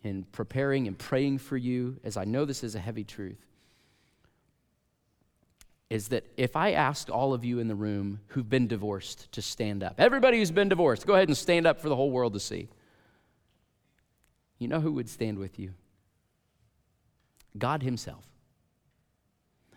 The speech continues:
Jeremiah chapter three, verse eight says that God was divorced because his people were unfaithful to him. That means that God knows your pain. Remember, God hates divorce because God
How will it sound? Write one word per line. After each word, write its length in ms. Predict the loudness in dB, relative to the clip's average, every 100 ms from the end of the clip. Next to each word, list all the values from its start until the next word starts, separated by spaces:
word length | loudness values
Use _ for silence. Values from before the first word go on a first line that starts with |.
| _
Jeremiah 500 | -2 0 2 0 -4 -8
chapter 280 | -8 -6 -8
three, 220 | -8 -6
verse 220 | -6 -4
eight 240 | -6 -6 -6
says 420 | -6 -4 -8 -14 _ _ _ _ _
that 220 | -10 -6
God 460 | -2 0 0 -2 -6 -10 -20 _ _ _ _ _
was 200 | -4 -4
divorced 600 | -4 -4 -4 -8 -12 -16 -18 _ _ _ _ _ _ _ _ _ _ _
because 280 | -6 -2 -2
his 120 | -2
people 340 | -2 -2 0 0
were 180 | -2 -2
unfaithful 560 | -6 -4 -6 -6 -8
to 140 | -8 -6
him. 180 | -6 -4
That 140 | -2
means 220 | -2 -4
that 120 | -6
God 300 | -4 -2 -2
knows 260 | -4 -6 -8
your 80 | -10
pain. 420 | -8 -6 -6 -6
Remember, 340 | -2 -2 -2 -4
God 320 | -2 -2 -2
hates 260 | -2 -4 -8
divorce 460 | -10 -8 -8 -8
because 340 | -12 -8 -8 -6
God 460 | -6 -6 -6 -8